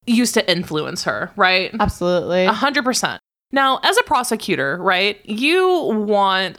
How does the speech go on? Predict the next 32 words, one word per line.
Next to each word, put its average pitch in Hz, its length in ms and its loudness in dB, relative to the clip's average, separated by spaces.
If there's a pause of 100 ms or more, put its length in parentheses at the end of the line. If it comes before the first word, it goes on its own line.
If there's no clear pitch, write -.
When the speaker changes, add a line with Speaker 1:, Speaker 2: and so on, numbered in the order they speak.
Speaker 1:
ultimately, 311 640 0
it 247 60 0
would 247 140 2
be 240 80 0
great 185 360 0
if - 140 -4
Lori 160 220 2
Vallow 131 300 0
talked. - 360 -8 (320)
Now, 208 300 2
that 254 220 2
is 392 120 0
another 294 300 2
piece 190 320 -2
to 185 80 -10
this 175 160 -2
audio 302 280 0
conversation, 175 720 0
is 175 80 -4
that 190 160 0
Rob 262 240 0
Wood 220 280 0
said 185 180 2
that 180 140 0
they 190 160 2
had 254 340 0
Lori 247 280 0
Vallow 185 580 2
almost 226 520 0
ready 196 280 0
to 180 120 -8
talk, 262 560 0